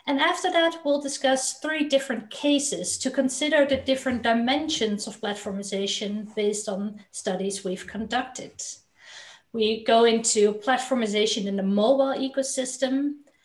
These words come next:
how this relates to the infrastructuralization of platforms, as well as platformization in what we refer to as the audience economy. And we conclude with recommending further empirical work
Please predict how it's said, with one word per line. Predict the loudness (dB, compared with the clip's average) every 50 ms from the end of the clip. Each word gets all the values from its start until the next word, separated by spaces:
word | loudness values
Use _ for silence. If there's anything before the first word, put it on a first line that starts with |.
| _ _ _ -20 _ _
how | -2 2 2 4 2 2 0
this | 0 0 0 2 0 -2 -4 -2 0
relates | 2 2 4 4 4 2 0 -2 -4
to | -6 -4
the | -4 -4 -4 -2 2
infrastructuralization | 2 2 2 2 -2 -6 -8 -6 -6 -6 -6 -6 -6 -6 -4 -4 -2 0 0 0 -2 -2 -2 0 0 0 0 0 -2 -4 -6 -8
of | -10 -14 -14 -8
platforms, | -6 -4 -4 -6 -6 -6 -4 -2 -2 0 -2 -2 -2 -4 -6 -8 -10 -12 -16 _ _ _ _ _ _ _ _ _ _
as | -2 0 2 2
well | 2 2
as | 0 -2 -2 0
platformization | 0 0 0 0 -4 -4 -2 -2 -2 -2 -4 -4 -2 -4 -4 -6 -6
in | -8 -8
what | -10 -10 -8
we | -8 -8 -6 -6
refer | -8 -10 -8 -8 -8 -8 -6
to | -6 -8
as | -8 -8 -6
the | -8 -8 -6 -2 0
audience | 0 0 0 0 0 -2 -2 -2 -6 -8
economy. | -8 -8 -8 -8 -8 -8 -10 -14 -18 -20 -20 -20 -20 _ _ _ _ _ _ _ _ -20 -20 -4 0
And | 0 2
we | 2 0 0 -2
conclude | -4 -4 -4 -4 -4 -4 -2 -2 0 0 0 -2 0 0
with | 0 0 2 2
recommending | 2 0 2 0 0 0 0 0 -2 -2 -4 -4 -4
further | -6 -8 -4 0 2 4 4 4 2 0 0
empirical | -2 -4 -6 -8 -8 -6 -6 -6 -6 -6 -6 -6 -4 -4
work | -2 -2 -2 -2 -4 -6 -12